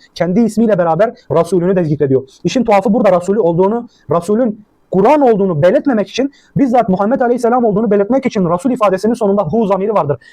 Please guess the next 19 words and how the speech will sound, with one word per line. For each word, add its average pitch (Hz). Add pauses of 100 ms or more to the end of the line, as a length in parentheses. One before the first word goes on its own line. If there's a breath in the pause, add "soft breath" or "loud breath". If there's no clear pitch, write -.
(160 soft breath)
O -
hu 269
Allah'tır. 196 (180)
Yani 226
onun 254
Resulü, 147
Allah'ın 208
Resulü. 151 (2250)
Abi, 180 (720)
yani 180
çok -
net 262
bir -
şekilde 214
ifade 180
ettiğimi 196
düşünüyorum 139
ben 113
ya. 117